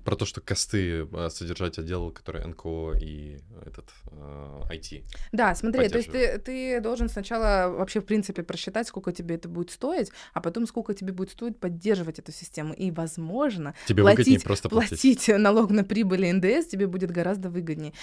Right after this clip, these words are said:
Speaker 2: И опять же, понимаешь, когда тебе, э, налоговый консультант, юрист или ещё кто-то выстраивает схему,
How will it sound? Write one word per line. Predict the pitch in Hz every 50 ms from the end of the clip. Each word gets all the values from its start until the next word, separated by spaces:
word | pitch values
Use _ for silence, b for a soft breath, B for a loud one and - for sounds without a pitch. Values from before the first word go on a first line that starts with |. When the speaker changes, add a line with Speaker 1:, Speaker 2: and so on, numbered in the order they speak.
| B B B
Speaker 2:
И | - -
опять | 196 196 277 262 226 175
же, | 170 175
понимаешь, | - 175 190 247 - -
когда | - 220 190 202 214 220 202
тебе, | 196 - 175 196 202 185 175 165 -
э, | - 175 175 170 175
налоговый | 185 202 202 190 190 185 180
консультант, | 180 180 - - 175 - 190 190 185 180 175 170
юрист | 165 170 196 196 190 185 196 214 214 196 202 - -
или | 165 - 170
ещё | 165 - - 180
кто-то | - - 196 196 196 165
выстраивает | 160 160 - - 180 180 180 170 165 -
схему, | - - 196 247 302 240 B